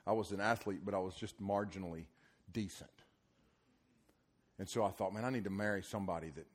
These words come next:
that can really, you know, sweeten the gene pool here." <laughs> We gotta, so the Lord, you know, I was so thankful the Lord led me to Little. And some of y'all, y'all, some of y'all, I think she told some of the story yesterday. I was pretty nuts. I was crazy.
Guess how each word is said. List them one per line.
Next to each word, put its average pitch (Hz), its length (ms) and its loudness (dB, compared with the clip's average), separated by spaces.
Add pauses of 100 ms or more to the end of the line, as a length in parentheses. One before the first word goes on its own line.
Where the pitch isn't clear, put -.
(140)
that 92 120 -10
can 95 120 -8
really, 92 240 -4 (1000)
you 101 80 -6
know, 80 200 -8
sweeten 113 420 -2
the 104 60 -2
gene 110 320 -2
pool 107 200 -2
here." 101 320 2
<laughs> 135 140 4 (1700)
We 107 80 -4
gotta, 95 180 0 (720)
so 147 200 8
the 139 60 6
Lord, 143 420 8
you 156 100 8
know, 135 100 10
I 127 60 10
was 127 120 4
so 156 160 10
thankful 135 320 4
the 120 80 4
Lord 123 240 4
led 123 220 6
me 123 80 2
to 120 80 4
Little. 120 240 4
And 117 100 0
some 147 140 2
of 151 80 4
y'all, 117 320 6
y'all, 123 320 6 (100)
some 139 180 4
of 139 40 4
y'all, 101 140 2 (340)
I 95 80 4
think 104 200 -4
she - 120 -10
told 101 200 0
some 98 140 -4
of 90 60 -6
the - 40 -16
story 87 260 -4
yesterday. 87 360 -4
I 87 60 0
was 85 100 -4
pretty 76 220 -14 (260)
nuts. 76 320 -10 (340)
I 95 40 -6
was 87 80 -8
crazy. 71 300 -6